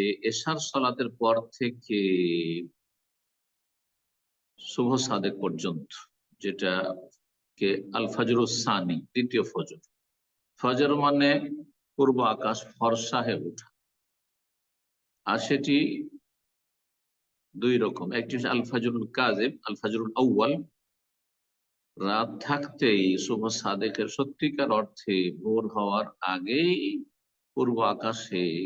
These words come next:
খাড়া ভাবে একটু ফর্সা মনে হয়, এটিকে শুভ কাজে বলা হয়েছে। মানে আসলে মিছামিছি সেটি সকাল, আসলে সকাল নয়, মনে হচ্ছে যে সকাল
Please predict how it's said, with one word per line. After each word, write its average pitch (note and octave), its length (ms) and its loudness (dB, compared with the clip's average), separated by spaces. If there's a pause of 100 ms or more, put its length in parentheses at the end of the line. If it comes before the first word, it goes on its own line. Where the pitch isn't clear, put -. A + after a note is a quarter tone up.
(200)
খাড়া G2+ 320 0 (120)
ভাবে F2 360 -2 (1120)
একটু C3+ 360 0 (140)
ফর্সা A#2+ 460 0 (100)
মনে F#2+ 200 -2 (100)
হয়, D2 260 -8 (140)
এটিকে C#3 300 -6
শুভ A#2+ 140 -6 (180)
কাজে F#2 240 0 (100)
বলা E2 200 -4
হয়েছে। - 240 -16 (560)
মানে G2 300 0 (840)
আসলে A2+ 320 0 (100)
মিছামিছি C#3 520 2 (100)
সেটি A2 220 0 (120)
সকাল, F#2 300 -4
আসলে A2+ 280 -6
সকাল - 280 -4
নয়, - 140 -20 (1040)
মনে G2+ 240 0
হচ্ছে G#2+ 180 0 (100)
যে G#2+ 140 -2
সকাল F2 160 -2